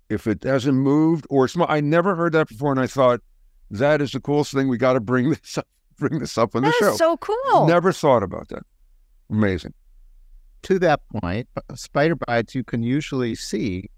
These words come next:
Speaker 3: the bites. Uh, black widows specifically have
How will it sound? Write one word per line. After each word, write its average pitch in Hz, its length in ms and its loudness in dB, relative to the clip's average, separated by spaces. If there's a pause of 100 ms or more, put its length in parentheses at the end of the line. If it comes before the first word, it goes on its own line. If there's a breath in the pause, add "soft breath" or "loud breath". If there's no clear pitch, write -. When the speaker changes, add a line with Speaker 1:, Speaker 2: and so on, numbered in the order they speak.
(100)
Speaker 3:
the - 80 -10
bites. 160 560 -2 (380)
Uh, 120 200 0 (100)
black 147 300 0
widows 135 560 -2 (200)
specifically 117 1000 -4
have 110 260 -2